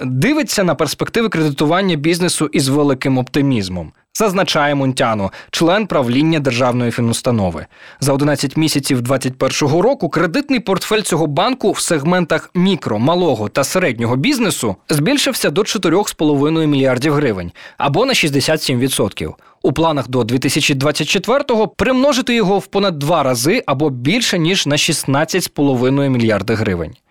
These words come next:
Неабиякого значення для розвитку малого та середнього бізнесу набула і цифрова складова. Так, Світлана Чирва, віце-президентка та регіональна менеджерка віза в Україні, Білорусі та Молдові,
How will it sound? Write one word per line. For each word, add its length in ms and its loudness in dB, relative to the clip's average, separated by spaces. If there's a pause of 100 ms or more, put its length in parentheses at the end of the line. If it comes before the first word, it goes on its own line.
(460)
Неабиякого 600 2
значення 540 0
для 300 2
розвитку 360 0
малого 340 2
та 100 -2
середнього 380 0
бізнесу 400 0
набула 400 2
і 60 0
цифрова 400 -2
складова. 640 -2 (320)
Так, 220 -2
Світлана 460 0
Чирва, 460 0 (180)
віце-президентка 1040 0
та 300 0
регіональна 720 0
менеджерка 540 0
віза 240 2
в 60 2
Україні, 480 0
Білорусі 500 0
та 120 0
Молдові, 520 2